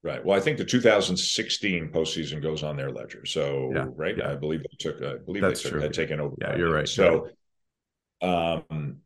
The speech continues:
Speaker 1: I felt they were unfairly maligned at the beginning by the fan base because you had a bunch of older guys making a lot of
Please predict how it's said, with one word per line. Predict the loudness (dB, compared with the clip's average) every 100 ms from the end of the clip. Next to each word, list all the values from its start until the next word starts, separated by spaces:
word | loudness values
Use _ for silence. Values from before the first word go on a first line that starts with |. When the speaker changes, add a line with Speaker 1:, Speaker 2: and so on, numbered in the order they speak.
| _ _ _ _ -2
Speaker 1:
I | 4 4
felt | 6 8 8 8
they | 4
were | 4
unfairly | 2 0 2 2 2
maligned | 0 0 0 -4
at | -6
the | -6
beginning | -4 0 0 -2 -8 -10 -6
by | -4 -4
the | -4
fan | -4 -2 -2
base | -4 -6 -6 -8 -8 -12 _ _ _ _ _ -2
because | -2 4 6 6 4 0 -4 -6 -4
you | -2
had | 2 4 6
a | 4
bunch | 2 2 0
of | 0
older | 0 0
guys | 0 0 2 0 -2
making | -4 -4 -4 -6 -6
a | -6
lot | -2 2 2
of | 0